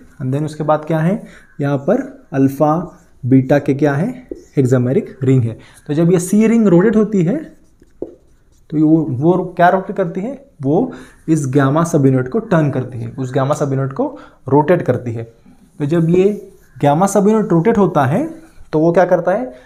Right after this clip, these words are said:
beta subunit के अलग-अलग confirmation को face करता है, ठीक है। एक बार अगर gamma subunit turn हुआ तो वो क्या करेगा, open से lose confirmation में जाएगा। दूसरी बार अगर gamma subunit turn होता है तो वो क्या करेगा,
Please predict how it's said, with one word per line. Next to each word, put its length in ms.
beta 360
subunit 500
के 60
अलग-अलग 520
confirmation 500
को 160
face 280
करता 280
है, 160
ठीक 220
है। 120
एक 140
बार 140
अगर 180
gamma 240
subunit 400
turn 160
हुआ 240
तो 60
वो 100
क्या 140
करेगा, 340
open 300
से 200
lose 260
confirmation 480
में 120
जाएगा। 360
दूसरी 260
बार 180
अगर 180
gamma 240
subunit 300
turn 140
होता 240
है 120
तो 80
वो 120
क्या 120
करेगा, 440